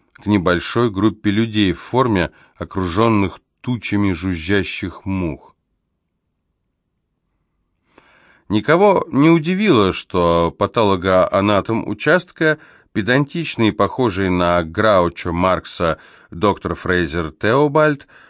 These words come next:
отказался смотреть на находку прямо на свалке и потребовал, чтобы стопы упаковали и доставили в морг. Примечание. Джулиус Генри Граучо Маркс, годы жизни тысяча восемьсот девяностый, тысяча девятьсот семьдесят седьмой,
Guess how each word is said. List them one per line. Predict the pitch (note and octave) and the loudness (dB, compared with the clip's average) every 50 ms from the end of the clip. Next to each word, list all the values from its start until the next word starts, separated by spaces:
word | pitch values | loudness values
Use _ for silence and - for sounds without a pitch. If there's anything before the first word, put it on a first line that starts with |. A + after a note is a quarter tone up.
| _ _ _ | _ _ _
отказался | - - E3+ - - - F#3 C#3 G#2+ A#2 A2+ A#2+ B2 - - D#3+ | -4 -4 -4 -2 0 0 0 2 2 2 2 2 0 0 -4 -6
смотреть | C#3+ - - C#3 A2+ - F#2+ G2+ A2 A2+ A2+ - | -6 -2 -2 -2 -2 0 -2 -2 -2 -2 -4 -6
на | F#2 G2 G2+ F#2+ F#2 | -6 -2 0 0 0
находку | F2+ F2+ F2 - - G2 G2 F#2+ - - F#2 | 0 0 -2 -2 -4 -6 -6 -6 -6 -10 -12
прямо | F2 - F#2+ G2+ F#2+ F2+ F2 | -8 -4 0 0 0 2 0
на | F2 F2 E2+ | 0 0 -2
свалке | - - E2+ F2 G#2+ D3 E3 D#3+ - A#2 G#2+ | -4 -4 -2 0 0 0 0 -2 -2 -2 -2
и | G2 | 0
потребовал, | - F#2+ F2 - F#2 A2 B2+ B2+ B2 A#2 G#2+ G2+ | 0 -2 -4 -2 -2 -4 -2 -2 -2 -2 -2 -2
чтобы | - - - G2 E2+ F#2 E2+ | -4 -6 -6 -4 -4 -4 -4
стопы | - - - - G#2+ F#2+ - - F2+ | -6 -6 -4 -2 -2 -2 0 -2 -2
упаковали | F2 E2 - F#2+ E2+ - F2+ F2 E2+ F2+ G2+ B2 B2 A#2 | -2 -2 -4 -6 -6 -2 0 0 2 2 2 0 0 -2
и | A2+ | -4
доставили | G2 F#2+ F#2 D#2+ - - F2+ E2+ D#2+ E2 E2 E2 | -2 -4 -6 -6 -4 -2 -2 -2 -2 -2 -4 -6
в | D#2+ D2+ D#2 | -8 -8 -10
морг. | D#2+ C#2 B1+ - - - _ _ _ _ _ _ _ _ _ _ _ _ _ _ _ _ | -10 -10 -10 -12 -16 -20 _ _ _ _ _ _ _ _ _ _ _ _ _ _ _ _
Примечание. | - F#2 G2+ A2 G#2+ G2+ - G#2 F2 D#2+ D#2+ D#2 D2 C#2+ _ - - - - - _ _ - | -6 -4 -2 -2 -2 -2 -2 -2 -2 -2 -2 -4 -6 -6 _ -18 -20 -20 -20 -20 _ _ -14
Джулиус | - F2+ F2+ F#2+ A#2+ D3 D#3+ C#3+ C3+ B2 A2+ G2 - - - | -14 -10 -6 0 2 4 4 4 4 4 2 2 -2 -6 -10
Генри | G2+ F2 A2+ B2 A#2 A2 G2+ F#2+ G2 G2 F#2 | -8 -2 -2 0 0 0 0 0 0 -2 -2
Граучо | E2 F2 G#2 G#2+ G#2+ G2+ F2+ F2+ E2+ - - F#2+ F2+ | -2 0 2 2 4 4 4 2 0 -4 -6 -4 -2
Маркс, | F2+ F2 C3+ D#3+ E3 D#3 - - - | 0 0 0 0 -2 -4 -8 -12 -12
годы | F#2 F2 F#2+ F2+ D#2+ F2 | -8 -6 -4 -4 -4 -4
жизни | D#2 D#2+ F2 E2 D2 F2 E2 | -6 -6 -8 -8 -6 -8 -10
тысяча | - - E2 - - - F2 | -8 -10 -14 -14 -12 -10 -10
восемьсот | E2 - - E2 D#2+ - F2+ E2 | -8 -6 -8 -8 -6 -6 -8 -8
девяностый, | D2 E2 E2 F2 F2 E2+ D#2+ - - E2 | -6 -6 -4 -4 -4 -4 -6 -6 -12 -12
тысяча | - - E2+ - - - - | -10 -10 -12 -12 -12 -16 -12
девятьсот | - F2 E2+ D#2+ - - D#2+ D2 - | -10 -8 -8 -8 -6 -8 -8 -8 -8
семьдесят | - E2+ D#2+ D#2 D2+ D2+ - - D#2 - | -10 -8 -8 -8 -8 -12 -14 -16 -16 -14
седьмой, | - F2+ E2+ G2 A2+ C#3 D3+ D#3 | -12 -10 -8 -6 -4 -4 -4 -4